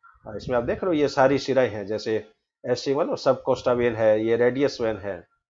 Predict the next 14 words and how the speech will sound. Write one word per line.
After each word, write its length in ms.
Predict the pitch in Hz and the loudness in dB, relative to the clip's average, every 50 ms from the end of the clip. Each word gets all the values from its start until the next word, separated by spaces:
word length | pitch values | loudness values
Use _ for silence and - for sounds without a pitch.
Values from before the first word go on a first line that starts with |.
| _ _ _ _ _ _ _ _ _ - | _ _ _ _ _ _ _ _ _ -12
अ, 80 | 98 98 | -10 -8
ये 160 | 110 120 120 | -4 -4 -4
medius 460 | 117 117 123 131 127 139 143 135 139 - | -2 -2 -2 -2 0 0 0 0 0 -4
वेन 180 | 120 113 110 104 - | -6 -8 -8 -8 -8
है, 220 | 104 95 87 - - _ _ _ _ _ _ - 107 | -10 -10 -10 -14 -20 _ _ _ _ _ _ -12 -10
ये 80 | 110 | -10
cubitus 560 | 107 - 123 127 131 143 147 143 139 123 - - | -10 -4 -4 -4 -2 -2 -2 -2 -2 -4 -4 -6
वेन 140 | 117 110 101 | -8 -8 -8
है, 340 | 98 104 95 87 85 _ _ _ - - - _ _ _ _ - | -8 -10 -12 -12 -14 _ _ _ -20 -20 -20 _ _ _ _ -4
first 220 | 131 127 - - | -4 -2 0 0
का 160 | 135 131 156 147 | -2 0 0 0
मतलब 180 | 165 196 180 | 0 0 2
anal 340 | 175 131 131 135 143 135 127 | 4 4 4 4 2 2 2
vein 200 | 120 113 107 101 | 2 0 -2 -2